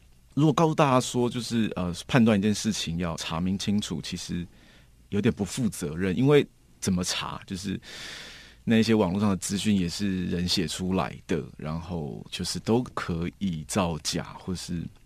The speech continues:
呃，对我来说，网络世界、网络生活，它已经不是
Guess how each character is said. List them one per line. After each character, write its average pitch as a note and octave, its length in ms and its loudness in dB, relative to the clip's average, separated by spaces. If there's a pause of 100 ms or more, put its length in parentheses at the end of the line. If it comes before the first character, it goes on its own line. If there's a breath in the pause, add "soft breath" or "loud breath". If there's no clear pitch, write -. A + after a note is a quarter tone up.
(1160 loud breath)
呃， G2+ 160 0
对 D#3 120 4
我 A2 80 6
来 F#2+ 140 4
说， A#2 180 0
网 G2 240 2
络 G#2+ 160 0
世 G2+ 220 -2
界、 G#2 100 0
网 F#2+ 220 2
络 G2 100 -2
生 G2 240 -2
活， F2 180 -6
它 F#2+ 160 -2
已 F2 80 0
经 F2+ 520 -2
不 F#2 100 -4
是 F2 500 -2